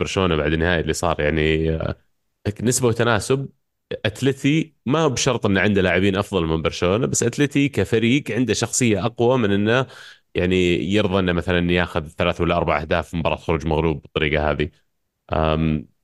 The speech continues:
يعني، ي-، فعلًا يفرق شخصية الفريق في ال-، الحظوظ حقته في المباريات الكبيرة والنهائيات البطولات.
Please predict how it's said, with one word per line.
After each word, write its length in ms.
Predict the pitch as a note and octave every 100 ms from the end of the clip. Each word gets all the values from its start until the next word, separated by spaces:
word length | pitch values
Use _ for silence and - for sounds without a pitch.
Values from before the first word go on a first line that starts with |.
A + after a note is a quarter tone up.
| _ F2+
يعني، 560 | F2+ G2 G2+ G2+ G2+
ي-، 40 | G2+
فعلًا 340 | A#2 A#2 A2+
يفرق 340 | G#2+ - G#2+
شخصية 400 | - F2+ - G2 F2
الفريق 520 | E2 F#2 G2+ A2 F#2
في 500 | - F#2+ F#2+ F#2+ E2+
ال-، 240 | D#2+ D#2
الحظوظ 560 | D#2 D2+ - F#2 G2 E2+
حقته 400 | - E2+ F#2 F#2+
في 60 | D#2
المباريات 360 | D2+ D#2+ D#2
الكبيرة 340 | - F2 G2 F2
والنهائيات 500 | D#2 D2+ D#2 D2+ D2+
البطولات. 440 | D2+ D#2+ D2 -